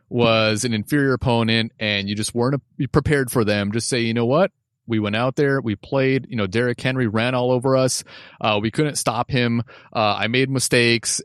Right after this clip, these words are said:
and it just didn't happen two years in a row. So learn from your experience, move on to the next season. I'm sure they'll be great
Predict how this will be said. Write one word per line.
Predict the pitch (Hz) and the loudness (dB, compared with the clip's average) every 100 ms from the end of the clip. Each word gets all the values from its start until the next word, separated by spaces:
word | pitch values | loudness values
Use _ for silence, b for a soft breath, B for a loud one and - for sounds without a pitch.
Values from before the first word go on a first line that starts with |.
| - | -4
and | 113 110 110 107 | -2 0 0 -2
it | 107 107 - _ | -4 -6 -8 _
just | - 120 - | -2 -2 -2
didn't | 123 | -6
happen | 110 104 120 107 - _ _ - | -4 -4 -2 -4 -6 _ _ -4
two | 135 | 0
years | 139 143 127 | 2 2 0
in | |
a | 117 | 0
row. | 107 98 98 101 b b | 0 0 -2 -6 b b
So | - 139 113 117 | -2 2 2 2
learn | 120 120 143 | 0 2 2
from | 147 147 | 0 -2
your | 135 | -2
experience, | 123 - 135 127 123 - - - | -4 -2 -2 0 -2 -6 -10 -4
move | 113 135 | 0 2
on | 135 127 | 2 0
to | 120 | 0
the | 123 | -2
next | 117 - | -2 -2
season. | - 117 120 | -2 -2 -2
I'm | 110 | -4
sure | - 131 | -2 -2
they'll | 127 | 0
be | 123 120 | 0 0
great | 110 117 | 0 -2